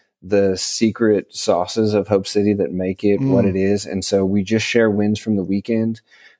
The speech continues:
Speaker 1: Uh, we
Speaker 2: Mm.
Speaker 1: read through the lists of folks that visited for the first time and, and spend some time in prayer. Cody and I do lunch every Monday then to make sure we're on
Speaker 2: Mm-hmm.
Speaker 1: the same page to start to talk through stuff. Uh, you know,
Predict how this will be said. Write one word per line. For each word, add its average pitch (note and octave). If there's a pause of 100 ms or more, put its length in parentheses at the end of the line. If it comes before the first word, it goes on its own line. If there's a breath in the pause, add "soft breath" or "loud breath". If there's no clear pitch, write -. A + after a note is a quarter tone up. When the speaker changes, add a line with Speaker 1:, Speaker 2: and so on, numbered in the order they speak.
Speaker 1:
Uh, F#2+
we E2+
Speaker 2:
Mm. -
Speaker 1:
read G#2
through G#2+
the G#2+
lists G2+
of G2
folks G#2
that E2+
visited G2+
for G#2+
the F#2+
first -
time G#2
and, F#2+
and F#2+
spend G2
some G2
time F#2
in F#2
prayer. F#2+ (720 soft breath)
Cody C#3
and B2
I A2
do G#2
lunch G#2+
every A#2
Monday A#2
then A2+
to G2+
make G2
sure G#2+
we're G#2
on G#2
Speaker 2:
Mm-hmm. G#2
Speaker 1:
the G2+
same G#2
page G2
to G#2
start G2
to -
talk F#2+
through G2+
stuff. G2 (520 loud breath)
Uh, F#2
you G2
know, F#2